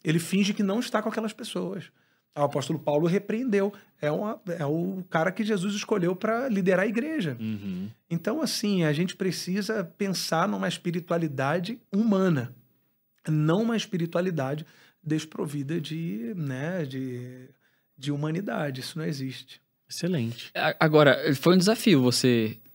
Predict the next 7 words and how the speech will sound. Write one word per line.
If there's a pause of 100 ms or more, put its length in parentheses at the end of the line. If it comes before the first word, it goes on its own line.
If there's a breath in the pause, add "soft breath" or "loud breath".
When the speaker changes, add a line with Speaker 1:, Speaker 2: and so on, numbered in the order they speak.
(120)
Speaker 3:
traduzir
a
cronologia
da
redenção
em
cinco